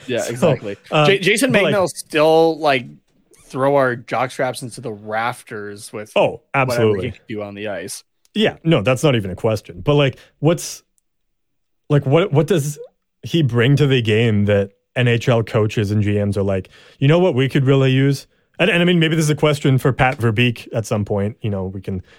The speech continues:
Speaker 2: tweet into Duckstream and,
Speaker 1: Yeah,
Speaker 2: uh,
Speaker 1: why is
Speaker 2: maybe
Speaker 1: this
Speaker 2: someone
Speaker 1: the
Speaker 2: will
Speaker 1: guy
Speaker 2: ask him
Speaker 1: that,
Speaker 2: eventually.
Speaker 1: why
Speaker 2: Why,
Speaker 1: is
Speaker 2: why?
Speaker 1: this the guy out of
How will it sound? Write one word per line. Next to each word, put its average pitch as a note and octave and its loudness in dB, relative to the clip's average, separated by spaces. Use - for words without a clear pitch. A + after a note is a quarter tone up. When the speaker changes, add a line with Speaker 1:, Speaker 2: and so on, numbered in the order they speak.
Speaker 2:
tweet A#2 0
into A2+ 0
Duckstream G2+ -4
and, F2+ -6
Speaker 1:
Yeah, - -2
Speaker 2:
uh, G#2 0
Speaker 1:
why E3+ 4
is C3+ 2
Speaker 2:
maybe D#3 2
Speaker 1:
this E3+ 0
Speaker 2:
someone D#3 4
Speaker 1:
the D3 4
Speaker 2:
will C3+ 4
Speaker 1:
guy C#3+ 4
Speaker 2:
ask C#3+ 2
him C#3+ 0
Speaker 1:
that, A#2+ 2
Speaker 2:
eventually. G#2+ -2
Speaker 1:
why D#3 0
Speaker 2:
Why, E3+ 4
Speaker 1:
is C3+ -4
Speaker 2:
why? E3 4
Speaker 1:
this - -4
the F#3+ -2
guy D3+ 0
out D3+ 0
of C3+ -2